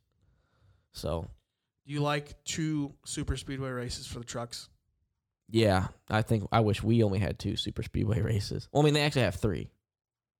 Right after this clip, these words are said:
Speaker 1: They have Atlanta.
Speaker 2: I mean, I'm not counting Atlanta as a super speedway race.
Speaker 1: I do for them.
Speaker 2: Yeah.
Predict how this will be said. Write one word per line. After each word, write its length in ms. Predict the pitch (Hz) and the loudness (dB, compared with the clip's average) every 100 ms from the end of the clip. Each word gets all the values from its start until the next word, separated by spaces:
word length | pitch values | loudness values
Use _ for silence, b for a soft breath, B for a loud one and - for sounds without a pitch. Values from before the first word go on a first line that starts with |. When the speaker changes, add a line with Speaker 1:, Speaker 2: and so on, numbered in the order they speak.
| _ - | _ 0
Speaker 1:
They 60 | |
have 100 | 117 | 0
Atlanta. 360 | 98 95 71 113 | 2 -2 -2 -6
Speaker 2:
I 60 | 139 | -10
mean, 280 | 131 113 117 - _ _ | -10 -12 -16 -20 _ _
I'm 80 | 123 | -20
not 160 | 110 - | -14 -8
counting 320 | 95 92 92 | -8 -8 -20
Atlanta 320 | 65 85 87 | -18 -18 -18
as 200 | 87 85 | -16 -14
a 40 | |
super 300 | - - - 104 | -12 -12 -12 -14
speedway 340 | - - 67 | -14 -14 -18
race. 300 | 62 - - - | -20 -18 -6 2
Speaker 1:
I 120 | 131 | 4
do 140 | 147 | 6
for 160 | 120 95 | 4 4
them. 360 | 107 101 107 - - _ _ _ _ _ _ _ _ _ _ | 4 4 0 -6 -16 _ _ _ _ _ _ _ _ _ _
Speaker 2:
Yeah. 80 | 73 | -20